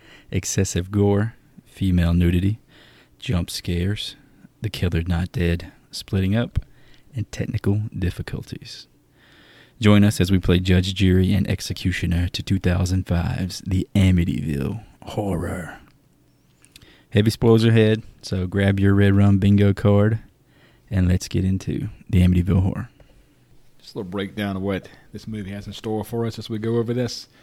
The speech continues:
Speaker 2: When George Lutz and his wife, Kathy, find a beautiful new house in the small town of Amityville, New York, they think the place is too good to be true.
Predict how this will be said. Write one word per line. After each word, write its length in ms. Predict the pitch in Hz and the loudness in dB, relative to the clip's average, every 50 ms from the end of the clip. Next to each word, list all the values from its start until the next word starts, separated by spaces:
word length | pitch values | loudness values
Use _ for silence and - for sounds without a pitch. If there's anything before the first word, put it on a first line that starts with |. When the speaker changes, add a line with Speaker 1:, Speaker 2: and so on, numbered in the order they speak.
| _ _ _ _ _ _ _ _ _ _ _ _ _ _ - | _ _ _ _ _ _ _ _ _ _ _ _ _ _ -10
Speaker 2:
When 160 | 120 113 104 | -8 -8 -4
George 300 | 104 131 139 139 120 107 | -2 0 0 0 0 -2
Lutz 400 | 110 131 139 131 - - - - | -4 -2 -2 -2 -4 -8 -10 -10
and 100 | 113 104 | -8 -8
his 100 | 101 92 | -8 -8
wife, 380 | 101 107 117 113 98 - - - | -6 -6 -4 -4 -4 -6 -8 -8
Kathy, 480 | - 123 123 110 - - 78 67 - _ _ _ _ - | -6 -4 -4 -6 -6 -8 -14 -14 -16 _ _ _ _ -12
find 220 | 220 208 202 185 | -10 -8 -8 -8
a 40 | 170 | -8
beautiful 520 | 151 - 127 135 139 143 139 143 147 135 117 | -10 -8 -6 -4 -4 -4 -4 -6 -6 -6 -6
new 340 | 110 113 120 127 127 123 | -6 -4 -4 -4 -4 -4
house 560 | 101 90 110 107 92 67 65 - - - - - | -4 -6 -6 -8 -8 -8 -12 -14 -16 -18 -16 -14
in 120 | 87 85 | -14 -14
the 80 | 78 - | -14 -14
small 380 | - - 110 107 110 110 104 101 | -14 -12 -10 -10 -8 -8 -10 -12
town 360 | - - 101 110 113 107 95 | -12 -12 -10 -10 -8 -10 -10
of 160 | 82 - - | -12 -14 -14
Amityville, 580 | - 101 110 113 104 - 110 95 110 113 113 107 | -12 -10 -8 -8 -8 -8 -8 -8 -6 -6 -4 -4
New 120 | 104 113 | -4 -4
York, 400 | 113 107 92 78 - - _ - _ _ _ _ _ _ _ _ _ _ _ _ | -4 -6 -6 -8 -10 -14 _ -20 _ _ _ _ _ _ _ _ _ _ _ _
they 100 | - 98 | -14 -14
think 400 | 95 - - - 175 185 170 _ | -14 -12 -8 -8 -8 -8 -8 _
the 40 | - | -14
place 320 | - - - 127 131 - - | -14 -10 -8 -8 -8 -8 -12
is 120 | 98 - | -16 -14
too 160 | - 151 156 | -10 -10 -8
good 200 | 139 147 156 147 | -6 -6 -6 -6
to 60 | 147 | -6
be 140 | 143 156 151 | -6 -6 -6
true. 340 | - - 147 151 139 98 | -4 -2 0 0 0 0